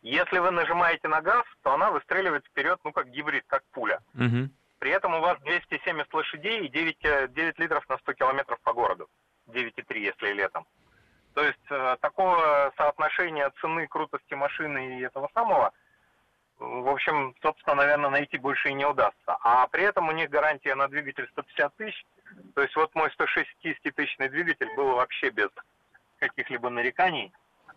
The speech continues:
Speaker 1: при том, что он, в общем-то, не сильно молодой.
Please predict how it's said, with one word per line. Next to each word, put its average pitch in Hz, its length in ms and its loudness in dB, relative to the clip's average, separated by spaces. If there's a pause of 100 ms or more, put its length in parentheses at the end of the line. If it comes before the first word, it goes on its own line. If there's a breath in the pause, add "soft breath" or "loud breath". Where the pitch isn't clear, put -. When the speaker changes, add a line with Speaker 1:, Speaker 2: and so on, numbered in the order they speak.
(320)
Speaker 1:
при 117 120 -4
том, 156 220 2
что - 200 -2
он, 131 160 0
в 120 60 -2
общем-то, 135 400 -4
не 123 360 -6
сильно 127 220 -4
молодой. 110 500 2